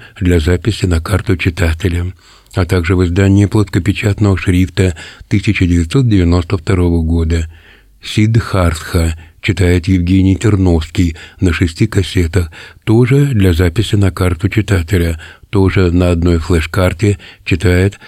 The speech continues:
Вячеслав Герасимов, тоже в издании плоскопечатным шрифтом две тысячи первого года. «Степной волк», роман. «Санкт-Петербург. Чтение».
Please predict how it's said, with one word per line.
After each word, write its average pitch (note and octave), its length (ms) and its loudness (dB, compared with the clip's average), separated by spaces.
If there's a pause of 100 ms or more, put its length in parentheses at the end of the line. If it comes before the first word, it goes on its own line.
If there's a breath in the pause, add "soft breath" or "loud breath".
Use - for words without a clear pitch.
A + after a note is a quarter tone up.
(460 loud breath)
Вячеслав F#2 580 0
Герасимов, E2+ 720 0 (280 loud breath)
тоже F#2+ 320 2
в F2+ 120 2
издании F2 480 2
плоскопечатным E2+ 920 0
шрифтом C3 560 2 (260 loud breath)
две E2+ 240 2
тысячи G#2 440 0
первого E2 540 0
года. D#2+ 480 0 (340)
«Степной D#3 480 2
волк», F#2+ 480 2
роман. E2+ 640 0 (1200 soft breath)
«Санкт-Петербург. G2 920 0
Чтение». C3+ 640 2